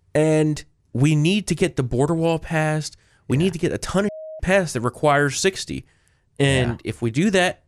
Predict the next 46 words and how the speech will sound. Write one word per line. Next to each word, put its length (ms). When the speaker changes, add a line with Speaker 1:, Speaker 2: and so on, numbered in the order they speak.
Speaker 1:
if 200
we 120
get 160
sixty, 320
I 20
think 140
we 80
take 160
Speaker 2:
Yeah. 20
Speaker 1:
back 160
the 80
House. 240
That's 200
no 60
Speaker 2:
Yeah. 60
Speaker 1:
question. 400
Speaker 2:
Yeah. 240
Speaker 1:
If 80
we 80
do 160
all 160
that 260
and 160
keep 200
President 280
Trump 140
in 60
there, 120
then 120
Speaker 2:
But 60
Speaker 1:
the 80
second 280
Speaker 2:
who's 120
Speaker 1:
term 200
of 100
Trump 320
Speaker 2:
Yeah. 60
Speaker 1:
will 220
be 460
steamrolling 1080
the 80
Dems. 540
Speaker 2:
Yeah. 60
I 80
gotta, 160
I, 40